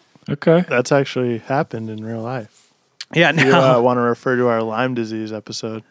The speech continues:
Speaker 3: Now, so let's get into the history, because I guess the concept of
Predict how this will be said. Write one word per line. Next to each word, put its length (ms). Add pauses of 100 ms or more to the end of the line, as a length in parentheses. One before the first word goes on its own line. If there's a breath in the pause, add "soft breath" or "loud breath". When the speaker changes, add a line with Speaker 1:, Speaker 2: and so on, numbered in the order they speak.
(140)
Speaker 3:
Now, 720 (1300)
so 160
let's 220
get 140
into 140
the 100
history, 400
because 360
I 80
guess 280
the 120
concept 840
of 140